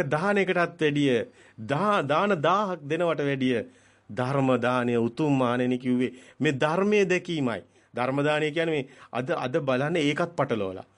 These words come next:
ධර්ම දානය කියන්නේ මේ සත්‍ය ධර්මයේ කියන්නේ මේ බාහිර ඇත්තක් නෙමේ, සිතත් ඇත්තක් නෙමේ. මේ, මේ සත්‍ය දකින්න එක, ලෝක ධර්මතාවය දකින්න එක.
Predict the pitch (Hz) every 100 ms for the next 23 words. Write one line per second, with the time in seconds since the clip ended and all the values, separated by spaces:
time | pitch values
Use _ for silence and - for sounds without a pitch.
0 | _ _ _ _ _ - 113 143 156 160
1 | 156 160 160 160 156 175 170 170 185 185
2 | - - _ _ - 165 185 143 143 147
3 | 143 185 143 147 165 202 196 113 131 -
4 | 165 151 120 107 143 - _ _ 120 170
5 | 143 139 143 160 165 160 143 - 143 143
6 | 139 131 170 160 135 170 170 156 143 -
7 | 143 143 127 120 214 - - - - 151
8 | 175 151 131 147 135 170 175 165 - 214
9 | 196 196 147 110 123 143 170 170 190 196
10 | 165 117 117 110 107 104 95